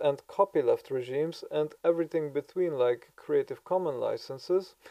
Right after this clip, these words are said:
constantly keep workers' earnings below average sustainable requirements. In particular, copyleft does not assist either software developers or artists, since it exclusively reloca-, reallocates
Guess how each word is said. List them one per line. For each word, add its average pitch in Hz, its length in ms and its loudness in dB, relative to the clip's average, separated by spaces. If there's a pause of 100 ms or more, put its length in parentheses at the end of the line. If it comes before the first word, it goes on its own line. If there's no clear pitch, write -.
(240)
constantly 208 520 2
keep 208 300 -6
workers' 185 720 6
earnings 170 440 2
below 180 680 8
average 170 500 0
sustainable 139 680 -2
requirements. 156 920 0 (360)
In 180 120 -4
particular, 131 600 4
copyleft 156 640 4
does 131 240 -2
not 190 240 2
assist 170 500 -4
either 123 280 -4
software 135 540 -2
developers 170 680 2
or 123 300 0
artists, 180 600 -2
since 170 220 -2
it 160 160 -2
exclusively 202 960 2
reloca-, 185 1200 0
reallocates 165 1200 -2